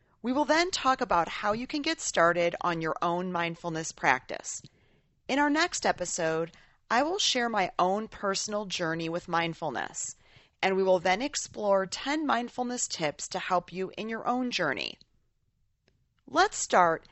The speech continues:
by talking about the basics of mindfulness and the five W's, the who, what, when, where, and why of mindfulness.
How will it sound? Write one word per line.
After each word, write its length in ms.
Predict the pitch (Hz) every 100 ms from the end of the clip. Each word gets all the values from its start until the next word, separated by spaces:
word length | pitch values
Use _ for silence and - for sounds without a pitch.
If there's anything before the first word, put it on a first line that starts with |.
| - _
by 140 | 202 190
talking 460 | - 208 214 247
about 460 | 262 190 160 165 -
the 80 | 156
basics 640 | 175 165 170 - 175 -
of 180 | 165 156
mindfulness 920 | 165 151 147 143 113 - - - - - _ _
and 180 | 175 175
the 60 | 170
five 420 | - 175 175 185
W's, 760 | 180 160 143 98 65 - - - _ _
the 140 | - 151
who, 500 | - 240 254 285 - _ -
what, 400 | 170 190 196 - _ _
when, 540 | 185 170 175 170 170 180 _
where, 560 | 160 160 160 160 160 -
and 220 | 170 175 180
why 480 | 165 143 147 151 -
of 160 | - 175
mindfulness. 920 | 175 143 143 - 104 82 - - -